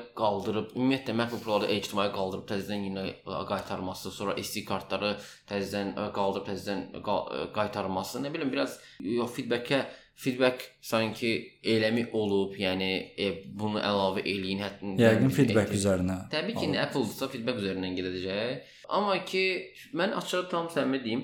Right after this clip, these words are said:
Speaker 1: məncə mənası yox idi. Təbii ki, ehtiyac var, e, o heç. Amma ki, yəni sən əgər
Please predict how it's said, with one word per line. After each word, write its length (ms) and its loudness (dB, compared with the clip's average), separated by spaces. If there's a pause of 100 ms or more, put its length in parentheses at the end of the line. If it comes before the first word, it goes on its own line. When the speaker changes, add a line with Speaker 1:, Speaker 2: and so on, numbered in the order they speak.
(300)
Speaker 1:
məncə 400 2 (720)
mənası 640 2 (100)
yox 320 0
idi. 160 -4
Təbii 240 -2
ki, 140 0
ehtiyac 340 -6
var, 160 4
e, 100 0
o 140 -2
heç. 560 -4
Amma 220 0 (100)
ki, 140 -6 (340)
yəni 160 0
sən 300 -4
əgər 260 2